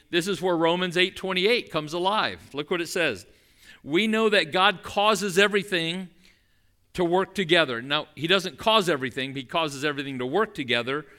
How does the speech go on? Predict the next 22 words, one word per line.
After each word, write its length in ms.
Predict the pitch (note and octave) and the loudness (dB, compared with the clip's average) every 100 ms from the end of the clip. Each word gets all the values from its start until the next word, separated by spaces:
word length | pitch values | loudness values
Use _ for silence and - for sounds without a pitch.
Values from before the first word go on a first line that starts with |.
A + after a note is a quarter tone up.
| _ _ _ | _ _ _
for 180 | E3 D3+ | -4 -2
the 120 | C#3+ | -2
good 260 | B2+ F#3+ | 0 2
of 140 | G#3 D#3+ | 2 2
those, 360 | C#3+ D3 E3+ | 0 0 -2
that's 240 | C#3+ D3 - | -2 -2 -2
our 240 | D3+ F#3+ | -2 -2
good, 420 | D#3+ B2 B2 D#3 D#3+ _ _ _ _ _ _ _ _ _ _ - - | 0 0 0 -2 -8 _ _ _ _ _ _ _ _ _ _ -20 -6
"who 120 | C#3+ | 0
love 320 | C#3+ G#3 F3 | 2 2 2
God 320 | D3+ C#3+ D#3 - | 2 4 2 0
and 120 | C#3+ | -6
are 80 | C3+ | -6
called 360 | - D3 D3+ | -4 -4 -4
according 460 | D3 - C#3 D3 C#3+ | -8 -6 -4 -4 -6
to 60 | B2 | -6
his 180 | A#2+ - | -6 -8
purpose 420 | C3 B2 B2+ - | -10 -10 -12 -14
for 180 | - A2 | -12 -10
them." 360 | G#2 G2 F2+ _ _ _ _ _ _ _ _ _ _ - | -10 -10 -16 _ _ _ _ _ _ _ _ _ _ -8
I 100 | D3 | -4
mean, 260 | D3 B2+ | -4 -6